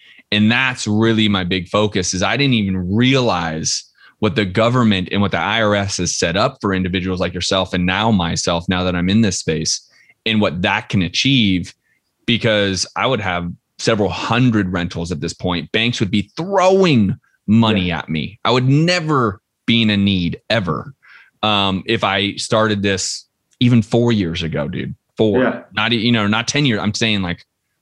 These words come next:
Speaker 1: four years ago, I'd have something like two hundred and fifty rentals, and banks would just be lining up to, to send me money.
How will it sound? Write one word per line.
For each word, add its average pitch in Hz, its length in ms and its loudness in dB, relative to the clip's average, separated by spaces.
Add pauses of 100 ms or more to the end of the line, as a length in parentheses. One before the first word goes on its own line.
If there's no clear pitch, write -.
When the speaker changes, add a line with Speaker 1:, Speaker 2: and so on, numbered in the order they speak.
(120)
Speaker 1:
four 139 200 4
years 120 280 4
ago, 101 220 2
I'd 92 180 -2
have 95 220 -4
something 101 320 -2
like 95 160 -2
two 117 220 2
hundred 107 220 2
and 95 120 -2
fifty 104 300 -2
rentals, 95 540 -2 (680)
and 107 180 0
banks 110 280 -2
would 101 100 0
just 95 180 -4
be 101 120 0
lining 98 420 -2
up 95 160 -4
to, 92 200 -4 (180)
to 95 120 -4
send 90 220 -2
me 87 100 0
money. 85 380 -4